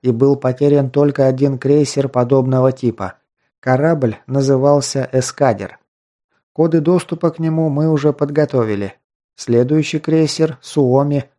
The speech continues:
третьего класса торпедоносец. Таких было потеряно сорок шесть, однако у этого есть дополнительная радарная установка. Такая была у Мертона, и установлена она была по настоянию капитана.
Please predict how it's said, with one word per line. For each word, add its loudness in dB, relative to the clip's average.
третьего 0
класса 0
торпедоносец. 0
Таких -2
было 4
потеряно 0
сорок -2
шесть, -2
однако 0
у 4
этого 2
есть 0
дополнительная -2
радарная 0
установка. -4
Такая 0
была 2
у 2
Мертона, -2
и 0
установлена 0
она -2
была 4
по -2
настоянию -2
капитана. -6